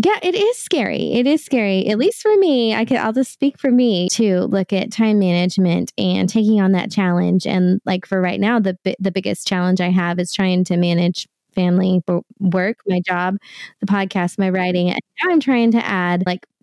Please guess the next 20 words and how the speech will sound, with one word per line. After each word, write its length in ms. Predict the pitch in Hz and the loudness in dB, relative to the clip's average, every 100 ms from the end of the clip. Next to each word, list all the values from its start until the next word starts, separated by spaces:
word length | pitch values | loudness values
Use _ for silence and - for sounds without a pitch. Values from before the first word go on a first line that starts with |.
| - | -4
taking 240 | 233 190 | 0 2
better 220 | 180 185 180 | 2 0 -2
care 160 | 190 | -2
of 80 | 185 | 0
myself, 580 | 180 - 370 208 - - 180 | -2 0 0 -2 -4 -4 0
going 240 | 170 180 | 2 2
to 100 | 214 | 0
the 80 | 240 | -2
gym 400 | 359 330 190 - | 0 0 0 0
and 120 | 196 190 | -2 -2
eating 280 | 233 247 226 | 0 0 0
better. 360 | 190 185 185 196 | 0 0 0 -2
And 580 | 208 190 185 180 180 175 _ - - | -2 0 2 2 2 0 _ -18 -6
it 160 | 170 | -6
feels 560 | - - 262 254 233 214 | -6 -2 0 2 0 0
like 200 | 202 - | -2 0
it's 140 | 185 - | -4 -2
one 160 | 190 185 | 2 2
more 160 | 180 | 2
thing 500 | - 165 165 165 180 | 0 0 2 0 -4